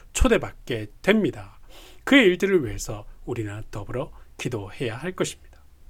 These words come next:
이어지는 말씀에서는 하나님께서 정말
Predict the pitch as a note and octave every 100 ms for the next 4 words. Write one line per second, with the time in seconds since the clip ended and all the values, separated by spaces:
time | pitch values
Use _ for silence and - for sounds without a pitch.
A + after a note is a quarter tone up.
0 | - - - - - - - - - -
1 | - - E3+ F#3+ F3+ F3 E3 D#3 - E3
2 | C#3+ C3+ E3 D3 A2+ - G3+ G3 F#3 F#3
3 | F#3 - E3 F#3+ G#3+ G#3+